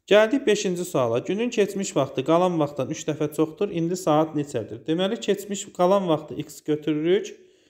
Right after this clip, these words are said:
Keçmiş vaxt onda olur, üç X olur. Deməli, bu ikisini toplayırıq, üç X ilə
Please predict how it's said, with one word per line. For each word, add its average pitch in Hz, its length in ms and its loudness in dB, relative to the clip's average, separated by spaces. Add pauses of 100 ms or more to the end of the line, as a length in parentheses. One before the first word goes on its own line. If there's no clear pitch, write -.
(340)
Keçmiş 190 500 -2
vaxt 143 240 2
onda 151 300 2
olur, 165 400 4 (1400)
üç 196 200 -4
X - 280 2
olur. 110 280 2 (1000)
Deməli, 202 400 0
bu 226 80 0
ikisini 180 380 -4
toplayırıq, 151 580 2
üç - 100 -14
X - 220 -10
ilə 123 160 -6